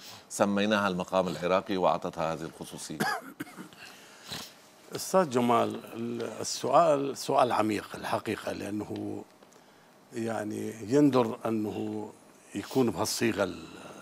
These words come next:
Speaker 2: السؤال يعني به تفرعات كثيرة الحقيقة، لكن مع ذلك أعتقد إحنا سبقنا كان ال-، يعني، آه، الأسبق أن نتكلم عن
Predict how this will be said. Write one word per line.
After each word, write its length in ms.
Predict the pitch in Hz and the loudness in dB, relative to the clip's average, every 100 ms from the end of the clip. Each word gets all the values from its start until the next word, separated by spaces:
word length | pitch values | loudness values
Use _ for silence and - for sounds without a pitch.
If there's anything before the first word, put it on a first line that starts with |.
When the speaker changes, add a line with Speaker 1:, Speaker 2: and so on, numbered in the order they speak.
| - | -12
Speaker 2:
السؤال 800 | 90 - - - 113 131 110 104 | -12 -10 -10 -4 0 2 0 -2
يعني 260 | 104 98 98 | -4 -4 -4
به 240 | 113 117 | -2 -2
تفرعات 600 | - 110 98 98 113 113 | -2 -4 -4 -2 2 2
كثيرة 460 | - - - 147 95 | 0 -8 2 2 2
الحقيقة، 580 | 85 107 - 87 - - - - - - | -2 -4 -4 -10 -12 -14 -16 -20 -2 4
لكن 240 | 156 143 | 4 4
مع 200 | 127 143 | 2 4
ذلك 340 | 104 98 95 101 - - - - 185 | 4 2 -2 -10 -16 -20 -20 -4 2
أعتقد 420 | 180 - - 151 | 2 2 -2 0
إحنا 400 | 151 151 151 143 - - - - - - - - - - - | 2 4 4 2 -4 -20 -20 -20 -20 -20 -20 -20 -18 -14 -10
سبقنا 520 | - 147 151 196 151 | -2 2 4 4 2
كان 400 | 131 147 143 139 135 | 0 2 2 2 0
ال-، 720 | 135 135 131 131 131 127 120 | -2 -2 -6 -4 -4 -2 -2
يعني، 360 | 123 127 127 | -2 0 0
آه، 580 | 127 127 123 123 123 127 | -2 -4 -2 -2 -4 -4
الأسبق 520 | 131 156 202 170 151 | -2 2 2 4 4
أن 160 | 156 147 | 6 4
نتكلم 500 | 139 - 190 185 160 | 4 2 0 2 2
عن 260 | 151 151 | 4 4